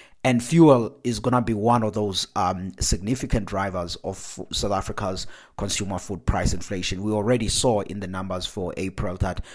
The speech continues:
food price inflation wa-, had, had ticked up somewhat, and we think that the rising fuel price remains, um, a key component, um, o-, o-, of that, that will continue to maintain the upside,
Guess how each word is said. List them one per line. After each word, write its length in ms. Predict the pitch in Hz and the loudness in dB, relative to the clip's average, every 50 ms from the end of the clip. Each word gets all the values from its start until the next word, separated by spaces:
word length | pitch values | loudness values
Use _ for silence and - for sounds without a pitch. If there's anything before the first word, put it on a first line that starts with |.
| - - - | -20 -16 -6
food 240 | - 127 117 - | -4 -2 0 2
price 260 | - 113 107 101 - - | 4 4 4 4 4 2
inflation 640 | 95 - - 101 98 92 - - 98 92 95 - | -2 -6 -6 -6 -4 -4 -4 -4 -6 -6 -8 -8
wa-, 180 | - 104 95 80 - | -6 -6 -6 -4 -4
had, 220 | 85 92 80 - - | -6 -6 -6 -6 -8
had 180 | 101 - - - | -8 -8 -4 0
ticked 260 | - 120 110 - - 110 | 2 2 2 2 2 2
up 160 | 107 110 - | 0 0 0
somewhat, 540 | - 117 104 101 95 98 95 92 - - - - - - - - | 0 -2 -2 -2 -2 -4 -4 -4 -4 -6 -6 -8 -10 -18 -10 -6
and 160 | - 117 92 | -4 -2 -2
we 120 | 92 95 95 | -2 -4 -2
think 240 | - 113 110 104 - | -2 -2 -2 -2 0
that 340 | 107 98 98 101 - - - 98 | 0 0 0 0 -2 -4 -6 -6
the 200 | 95 92 98 87 | -6 -6 -4 0
rising 400 | 92 107 110 123 135 127 107 90 | 4 4 6 6 4 2 0 -2
fuel 280 | - 98 98 95 90 | -4 -4 -4 -4 -4
price 440 | - - 101 95 90 85 82 - - - - - - - - | -2 -2 0 0 0 -2 -2 -4 -6 -6 -10 -16 -20 -12 -8
remains, 760 | 110 101 104 104 101 95 104 104 107 107 104 101 92 - - - | -6 -2 -2 -2 0 0 0 0 2 0 0 0 -2 -2 -2 0
um, 400 | 95 98 92 90 92 92 92 - - | 0 2 2 2 0 -2 -4 -4 -4
a 100 | 95 98 | -6 -2
key 480 | - - - - 131 120 117 107 95 - 92 104 - | 2 2 4 6 6 6 6 4 2 -2 -6 -4 -2
component, 720 | - 113 107 92 107 107 101 101 95 92 87 92 - - - - | 0 0 0 0 0 0 0 -2 -4 -4 -4 -2 -2 -2 -2 0
um, 320 | 101 95 92 92 92 92 - - | 0 0 0 0 -4 -6 -6 -4
o-, 60 | 98 92 - | -4 -2 -2
o-, 180 | - 90 - - - | -2 -4 -2 -2 -4
of 160 | 85 87 - | -4 -4 -4
that, 340 | - 90 87 90 - - 98 | -2 -2 -2 -2 -4 -4 -4
that 200 | 98 92 92 104 | -4 -4 -2 -2
will 160 | 101 101 95 | -2 -2 -2
continue 380 | - 107 95 90 - 95 101 95 | -2 -2 -2 -2 -2 -4 -2 -4
to 100 | - 95 | -4 -4
maintain 420 | 92 90 87 - 104 98 95 92 | -4 0 2 2 2 2 2 -2
the 180 | 90 92 - - | -6 -6 -4 -2
upside, 640 | 95 95 - - - - 101 90 95 87 - - | -4 -4 -2 -2 0 0 2 2 0 0 -2 -4